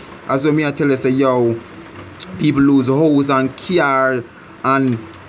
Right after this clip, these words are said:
and a little girl lose her life and her father as well. Then find a crocodile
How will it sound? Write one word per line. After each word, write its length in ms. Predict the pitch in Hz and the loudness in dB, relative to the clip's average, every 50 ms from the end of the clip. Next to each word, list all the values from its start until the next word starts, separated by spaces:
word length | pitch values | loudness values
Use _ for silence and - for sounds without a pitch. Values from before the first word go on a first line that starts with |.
| - - - - - - | -20 -20 -20 -18 -8 -2
and 0 | |
a 260 | 123 135 139 143 135 135 | 0 0 2 2 2 2
little 280 | 143 156 151 160 156 | 2 0 0 0 -2
girl 260 | 143 131 151 147 143 | -2 0 2 2 4
lose 400 | 139 143 147 156 156 151 147 139 | 4 4 4 4 2 2 2 0
her 180 | 156 147 143 139 | 0 0 2 2
life 500 | 143 147 156 160 151 147 143 143 139 143 | 2 2 2 0 0 0 0 0 -2 -2
and 180 | - 127 139 139 | -2 -2 0 2
her 160 | 139 135 139 | 2 0 0
father 580 | - - - - - 170 160 156 147 143 143 | -4 -8 -10 -4 -2 0 0 0 0 0 0
as 240 | 143 139 139 135 135 | 0 0 0 -2 -2
well. 260 | 139 147 156 147 143 | -2 0 2 2 2
Then 180 | 139 139 139 143 | 2 2 2 0
find 280 | 143 - 160 151 143 143 | -2 -2 -2 0 0 0
a 80 | 139 | 0
crocodile 880 | 139 - - - 180 175 170 - 160 147 139 143 147 139 143 143 139 131 | -2 -4 -4 -2 -2 -2 0 0 -2 -2 -2 0 0 0 0 0 0 0